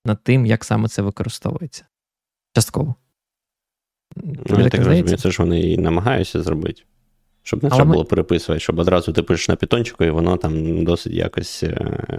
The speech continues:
Speaker 1: Ну, воно
Speaker 2: швидко
Speaker 1: якось,
Speaker 2: діє.
Speaker 1: знаєш, от
Speaker 2: Нормально.
Speaker 1: Да, але воно якось не питончик. От вони кажуть, що це питончик, а потім в тебе лед, VAR,
Speaker 2: Але є
Speaker 1: F N,
Speaker 2: нюанс.
Speaker 1: тракт, типу, і все,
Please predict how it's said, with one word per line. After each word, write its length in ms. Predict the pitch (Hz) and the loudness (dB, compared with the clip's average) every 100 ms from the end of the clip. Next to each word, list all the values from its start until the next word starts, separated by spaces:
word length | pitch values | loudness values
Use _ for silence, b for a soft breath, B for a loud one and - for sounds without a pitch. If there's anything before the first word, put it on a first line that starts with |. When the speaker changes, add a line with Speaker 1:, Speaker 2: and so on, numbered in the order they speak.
| - | -2
Speaker 1:
Ну, 40 | 165 | 2
воно 80 | 175 | 4
Speaker 2:
швидко 120 | 214 | 4
Speaker 1:
якось, 220 | 262 - 170 | 2 2 0
Speaker 2:
діє. 100 | 175 | 0
Speaker 1:
знаєш, 260 | 277 254 190 | 0 -2 -2
от 100 | 175 b b b - | -4 b b b -6
Speaker 2:
Нормально. 320 | - 87 85 | -2 0 0
Speaker 1:
Да, 380 | 180 175 120 123 - - | 2 2 0 -4 -8 -2
але 160 | 143 | 0
воно 140 | 202 277 | 2 0
якось 260 | 262 240 | 0 0
не 80 | 214 | 0
питончик. 580 | 208 202 123 113 - - | 0 0 0 -2 -4 -6
От 140 | 127 - | -4 2
вони 220 | 165 185 | 2 4
кажуть, 320 | 190 185 180 | 4 2 2
що 80 | 180 | -2
це 140 | 185 | -2
питончик, 520 | 180 185 254 269 175 | -2 0 0 0 0
а 60 | 143 | -2
потім 300 | 185 180 147 | 0 0 0
в 100 | - | 0
тебе 300 | 147 139 131 b b b _ | 0 4 2 b b b _
лед, 420 | 139 165 208 - - - | 2 6 6 2 -8 -4
VAR, 420 | 127 160 185 175 - | 2 4 4 2 0
Speaker 2:
Але 180 | 90 85 | 2 4
є 140 | 104 | 4
Speaker 1:
F 40 | 113 | 4
N, 40 | |
Speaker 2:
нюанс. 340 | 95 180 185 175 - B B B B | 6 6 6 4 0 B B B B
Speaker 1:
тракт, 440 | 147 160 180 - - | 2 4 4 0 -4
типу, 280 | 143 131 139 | -4 0 0
і 60 | 135 | 0
все, 440 | - 180 170 143 | 0 2 4 2